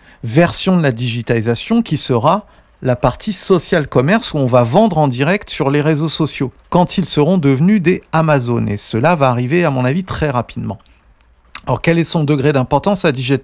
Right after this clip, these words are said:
digitalisation ? Écoutez, en dehors de cette période de confinement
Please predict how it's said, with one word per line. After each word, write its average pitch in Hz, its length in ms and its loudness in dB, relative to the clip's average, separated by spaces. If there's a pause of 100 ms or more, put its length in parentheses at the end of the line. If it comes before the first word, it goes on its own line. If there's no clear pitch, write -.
(140)
digitalisation ? 135 800 -2 (580)
Écoutez, 143 500 0 (380)
en 156 140 4
dehors 170 320 6
de 135 140 -2
cette 120 260 -2
période 131 380 2
de 117 160 2 (140)
confinement 131 640 0